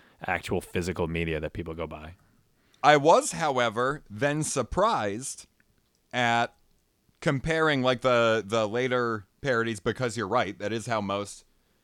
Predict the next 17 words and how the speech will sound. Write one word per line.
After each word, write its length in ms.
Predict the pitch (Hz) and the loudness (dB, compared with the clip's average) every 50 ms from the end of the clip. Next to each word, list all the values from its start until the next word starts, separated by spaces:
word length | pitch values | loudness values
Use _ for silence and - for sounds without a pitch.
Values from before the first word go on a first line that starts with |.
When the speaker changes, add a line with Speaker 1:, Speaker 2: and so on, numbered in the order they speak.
| _ _ _ _ | _ _ _ _
Speaker 2:
pop 180 | - 127 117 107 | 2 2 2 2
songs 280 | - - 117 107 92 101 | 2 0 0 0 0 -2
are 80 | 104 | 0
written 220 | 110 147 160 123 110 | 2 0 0 0 0
now, 200 | 104 98 98 104 | -2 -2 -2 -2
is, 100 | 107 95 | -2 -2
like, 140 | 101 98 85 | -4 -4 -4
there's 180 | 101 98 92 _ _ - | -6 -8 -8 _ _ -20
fourteen 480 | - - 107 101 98 - 110 101 90 | -10 -6 -6 -6 -6 -6 -10 -10 -8
people 280 | 85 120 127 104 98 85 | -6 -6 -4 -2 -2 -4
involved 300 | 82 85 90 87 92 98 | -2 -4 -4 -4 -4 -4
and 100 | 113 92 | -4 -4
they 100 | 85 82 | -4 -4
all 160 | 82 90 92 | -4 -4 -4
get 160 | 82 92 87 | -2 -4 -4
writer 260 | 82 101 143 165 135 90 | -2 -2 -2 -2 -2 -2
credits. 380 | - 95 87 87 90 - - | -4 -6 -4 -4 -6 -8 -12